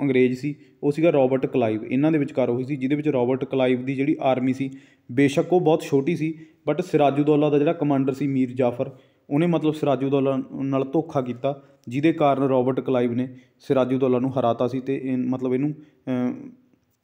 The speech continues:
ਈਜ਼ੀਲੀ ਡਿਫੀਟ ਕਰਤਾ ਸੀ, ਠੀਕ ਹੈ ਜੀ। ਤਾਂ ਇਹ ਰਾਬਰਟ ਕਲਾਈਵ ਤੇ ਸਿਰਾਜੂਦੌਲਾ ਦੇ ਵਿਚਕਾਰ ਹੋਈ। ਇਹ ਲੜਾਈ ਬਾਰੇ ਆਪਾਂ ਪੂਰੇ ਡਿਟੇਲ ਦੇ ਵਿੱਚ ਪੜ੍ਹਾਂਗੇ ਅੱਗੇ ਸੈਸ਼ਨਸ ਦੇ ਵਿੱਚ, ਠੀਕ ਹੈ ਜੀ। ਤੇ ਜਿਹੜੀ ਲਾਸਟ ਇਹਨਾਂ ਦੀ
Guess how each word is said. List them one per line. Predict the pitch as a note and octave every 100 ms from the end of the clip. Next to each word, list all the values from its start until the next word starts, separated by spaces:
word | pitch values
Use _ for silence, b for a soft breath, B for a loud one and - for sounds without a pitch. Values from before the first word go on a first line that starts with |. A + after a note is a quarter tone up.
| _ _ _ - -
ਈਜ਼ੀਲੀ | E3+ D#3 D#3+
ਡਿਫੀਟ | C#3 C#3 B2+
ਕਰਤਾ | A#2 A2 A#2
ਸੀ, | G#2 A2+ _
ਠੀਕ | C#3 D3+
ਹੈ |
ਜੀ। | E3 E3+ B B -
ਤਾਂ | C#3 C#3
ਇਹ | D#3
ਰਾਬਰਟ | D3 C3+ C#3
ਕਲਾਈਵ | C3 C3 B2+ B2+
ਤੇ | C3
ਸਿਰਾਜੂਦੌਲਾ | D3 C3 A#2+ B2+ B2+ B2+
ਦੇ | B2+
ਵਿਚਕਾਰ | A#2+ C3 B2
ਹੋਈ। | C#3 C3+
ਇਹ | D3 E3 E3 -
ਲੜਾਈ | C#3 C3 C3
ਬਾਰੇ | B2+ B2+
ਆਪਾਂ | C3 C#3
ਪੂਰੇ | C3+ D3
ਡਿਟੇਲ | B2+ A#2+ B2+ A#2+
ਦੇ |
ਵਿੱਚ | B2 A#2
ਪੜ੍ਹਾਂਗੇ | A#2 B2+ B2+
ਅੱਗੇ | A#2+ A#2 B2 -
ਸੈਸ਼ਨਸ | - C3 - A2+ G#2
ਦੇ | G#2+
ਵਿੱਚ, | G#2+ -
ਠੀਕ | C3
ਹੈ | D#3
ਜੀ। | D#3+ D#3+ B B B
ਤੇ | D#3 D#3+
ਜਿਹੜੀ | D#3+ D3+ F3+
ਲਾਸਟ | D3+ C#3+ D#3 F#3+ F3+ -
ਇਹਨਾਂ | D#3+
ਦੀ | F3 F3+ E3+